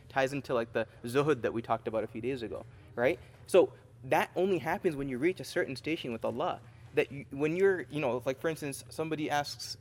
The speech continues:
for sadaqah, they have a fundraising, like, you know, that they do sometimes in the evening, and you think, like, "Should I give money right now? Should I not give money right now? If I give money, people are gonna see me. Um, people are gonna see me, and then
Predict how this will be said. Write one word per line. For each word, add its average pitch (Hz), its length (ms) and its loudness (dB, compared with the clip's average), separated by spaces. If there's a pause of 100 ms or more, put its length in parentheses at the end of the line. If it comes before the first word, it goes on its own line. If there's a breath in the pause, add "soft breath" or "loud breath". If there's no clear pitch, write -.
for 131 80 -4
sadaqah, 131 500 -2
they 117 80 -4
have 131 140 0
a 120 40 -6
fundraising, 123 520 -2
like, 117 180 -6 (160)
you 117 140 -4
know, 110 80 -2
that 113 160 -10
they 117 80 -4
do 117 280 -6 (120)
sometimes 117 320 -6
in 113 220 -6
the 117 140 -4
evening, 120 280 -4 (400 loud breath)
and 151 100 2
you 170 80 2
think, 208 380 0
like, - 180 -6 (200)
"Should 127 160 -8
I 147 60 -6
give 147 160 -4
money 123 280 -4
right 165 120 -2
now? 170 120 0
Should 135 160 -4
I 117 60 0
not 135 200 0
give 113 140 -8
money 107 100 -6
right 107 220 -4
now? - 140 -8 (220 loud breath)
If - 60 -8
I 131 80 2
give 170 160 -2
money, 180 340 2 (200 loud breath)
people 160 240 0
are 131 40 6
gonna 117 160 -4
see 180 220 -4
me. 175 220 -2 (1900)
Um, 113 460 0
people 160 180 0
are 127 60 4
gonna 117 180 -2
see 165 180 -6
me, 175 200 -2
and 131 160 -2
then 127 240 0